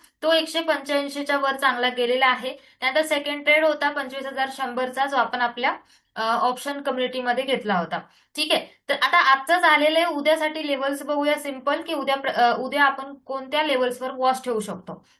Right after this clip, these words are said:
ठीक आहे, अपसाइडसाठी आपल्याला वॉच ठेवायचा आहे पंचवीस हजार तीस, पंचवीस हजार तीसच्या वर जर ब्रेक झालं तर टार्गेट मिळू शकतं पंचवीस हजार शंभर.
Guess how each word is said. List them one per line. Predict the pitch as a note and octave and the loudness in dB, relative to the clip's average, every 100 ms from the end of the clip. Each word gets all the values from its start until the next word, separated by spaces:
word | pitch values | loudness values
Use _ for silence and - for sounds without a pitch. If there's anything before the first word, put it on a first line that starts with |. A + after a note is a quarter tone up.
| - | -10
ठीक | C#4 C#4+ | -4 -4
आहे, | - - - | -4 -12 -2
अपसाइडसाठी | B3+ C#4 - F4 F4 F4 E4+ | 0 2 4 4 4 2 4
आपल्याला | E4 D4+ C#4+ D4+ | 2 2 0 0
वॉच | C#4+ C#4+ C#4 | 0 -2 -2
ठेवायचा | C#4 C4 C4 C#4+ | -4 -2 0 6
आहे | C4+ C#4 | 6 4
पंचवीस | D4 B3+ A#3+ C4 D4+ C#4+ | -6 -8 -8 -8 -6 -4
हजार | C4 B3 A#3+ E4 - _ _ _ _ _ _ _ _ _ _ _ _ _ - | -2 4 4 2 -6 _ _ _ _ _ _ _ _ _ _ _ _ _ -6
तीस, | D4+ - - _ _ _ _ _ _ _ _ _ _ | -4 -4 -10 _ _ _ _ _ _ _ _ _ _
पंचवीस | A3+ A#3 C4+ C#4 | -4 -4 -6 -4
हजार | C4 C4+ C4+ C#4 | 2 2 2 -4
तीसच्या | C4+ - D4+ C#4+ | -8 -2 0 2
वर | D4 E4+ - _ _ _ _ - G3+ | 4 2 0 _ _ _ _ -10 0
जर | C#4 D4 | 2 4
ब्रेक | C#4 D4 C#4+ | 4 2 4
झालं | D4+ D4 E4+ - - | 2 4 0 -2 -6
तर | B3+ | 0
टार्गेट | C4 A#3+ B3+ D4 | 2 2 0 -6
मिळू | D4 D4 | -6 -6
शकतं | C#4+ C#4+ C#4+ C#4+ C#4+ | -4 -4 -2 -2 0
पंचवीस | C4+ B3 C4 C#4+ | -2 -4 -8 -4
हजार | C#4+ C#4+ C#4+ C#4+ | 0 4 2 2
शंभर. | - B3+ A#3+ C4 | -6 -6 -2 -2